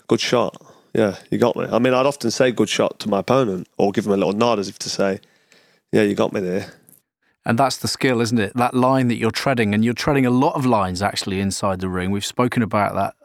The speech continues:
Speaker 2: idea that you could be seriously hurt in the ring, and you touched on the notion that you could also seriously hurt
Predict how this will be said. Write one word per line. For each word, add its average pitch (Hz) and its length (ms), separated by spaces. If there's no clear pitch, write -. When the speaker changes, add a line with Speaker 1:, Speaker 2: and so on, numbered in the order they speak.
Speaker 2:
idea 101 360
that 98 120
you 101 120
could 98 140
be 98 140
seriously 98 480
hurt 98 320
in 95 80
the 90 80
ring, 90 340
and 107 200
you 147 180
touched - 420
on 113 120
the 107 60
notion 110 380
that 107 80
you 117 220
could 123 180
also 117 400
seriously 117 680
hurt 104 380